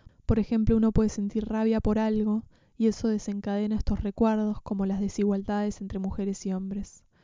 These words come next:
Todos sentiremos la herida colectivamente, como un campo de energía negativa del dolor y sufrimiento acumulados por las mujeres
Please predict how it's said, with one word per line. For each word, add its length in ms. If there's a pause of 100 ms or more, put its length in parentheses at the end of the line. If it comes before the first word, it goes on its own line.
(480)
Todos 320
sentiremos 600
la 120
herida 280
colectivamente, 1040
como 180
un 120
campo 380
de 60
energía 500
negativa 540
del 160
dolor 440
y 120
sufrimiento 640
acumulados 640
por 140
las 160
mujeres 580